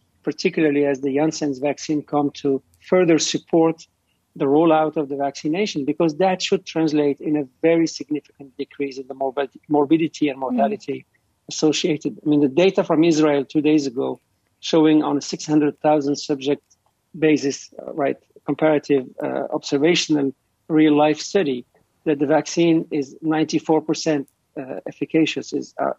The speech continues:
Speaker 1: are extremely encouraging. Uh, we,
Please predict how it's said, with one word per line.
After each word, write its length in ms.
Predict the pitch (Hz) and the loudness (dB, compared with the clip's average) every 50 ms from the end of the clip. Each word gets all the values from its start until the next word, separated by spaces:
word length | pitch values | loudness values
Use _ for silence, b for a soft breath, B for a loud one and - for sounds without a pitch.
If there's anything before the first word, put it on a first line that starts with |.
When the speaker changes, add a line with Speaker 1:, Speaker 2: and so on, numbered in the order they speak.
| - - - | -6 -4 -2
Speaker 1:
are 160 | - 143 139 | -2 -2 -2
extremely 640 | 135 - - - - - - 170 175 180 165 151 139 | -2 -2 -4 -4 -2 0 4 4 6 6 6 4 2
encouraging. 640 | 127 120 - - 135 127 123 117 123 123 110 123 - _ _ _ | 0 -4 -8 -6 -6 -6 -6 -6 -6 -8 -10 -10 -12 _ _ _
Uh, 100 | - - 160 - - - - | -20 -18 -16 -16 -18 -16 -10
we, 160 | - 151 139 | -6 -6 -6